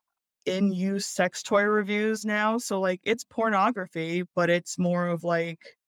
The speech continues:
sex ed stuff where I'm talking about the toys, but I'm, like, naked and using them.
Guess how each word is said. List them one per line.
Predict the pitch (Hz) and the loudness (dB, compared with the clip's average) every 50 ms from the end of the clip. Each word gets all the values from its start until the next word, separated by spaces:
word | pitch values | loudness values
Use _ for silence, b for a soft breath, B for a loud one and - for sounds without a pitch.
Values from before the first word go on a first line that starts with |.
| _ _ _ _ _ _ _ _ _ _ | _ _ _ _ _ _ _ _ _ _
sex | - - - 185 180 - - | -6 -2 -2 -2 0 0 0
ed | - 165 170 175 175 - | 0 2 2 0 0 -4
stuff | - - - 202 196 202 208 - - | -8 -4 0 2 2 2 0 -2 -4
where | 185 175 170 | -4 -4 -4
I'm | 175 175 | -4 -6
talking | 175 - 180 165 165 - 185 180 | -6 -6 -4 -4 -4 -2 -2 -2
about | 170 175 165 - | 0 -2 -2 -4
the | 170 156 | -6 -10
toys, | - - 175 175 165 165 170 180 196 208 214 220 | -6 -2 0 2 2 2 2 0 -2 -2 -4 -4
but | - - 180 165 | -2 0 0 0
I'm, | 165 165 165 170 170 170 | 0 0 -2 -2 -4 -2
like, | 170 170 170 170 - - | -2 -2 -2 -2 -2 -4
naked | 165 165 175 - - 180 175 | -4 -4 -4 -4 -4 -4 -4
and | 175 170 170 | -4 -6 -6
using | 170 170 170 175 165 165 165 | -8 -8 -8 -8 -6 -4 -2
them. | 160 160 165 180 202 240 247 | -2 -2 -2 -2 -4 -6 -6